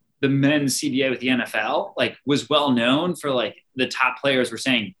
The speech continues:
"Don't sign this. This is gonna hurt." And the young guys that are only in there for a year or two are saying, "No, like, I have to make the money that I can." So they're into it and they're signing it. And,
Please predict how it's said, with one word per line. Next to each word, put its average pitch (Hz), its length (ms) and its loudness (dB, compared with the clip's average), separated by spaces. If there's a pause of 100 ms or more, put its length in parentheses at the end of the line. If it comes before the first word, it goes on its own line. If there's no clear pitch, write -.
(100)
"Don't 131 300 0
sign 120 380 0
this. 110 180 -4
This 107 160 -10
is 104 100 -12
gonna 107 180 -4
hurt." 156 400 -4
And 123 300 0 (400)
the 120 680 0
young 131 280 2
guys 127 320 0
that 117 100 -6
are 120 140 0
only 123 240 0
in 139 100 2
there 123 160 -2
for 113 220 -8
a 101 40 -10
year 131 240 -4
or 170 100 -2
two 117 260 -2
are 110 80 -4
saying, 107 420 -4 (400)
"No, 156 380 0
like, 127 280 0
I 131 120 -2
have 139 100 -4
to 131 80 -8
make 131 220 0
the 123 60 0
money 123 280 4
that 113 140 -2
I 104 140 -8
can." 123 500 -10
So 110 500 0 (320)
they're 151 260 2
into 147 380 -2
it 131 80 2
and 120 100 0
they're 110 100 -4
signing 175 500 -6
it. 104 220 -8 (120)
And, 117 500 -2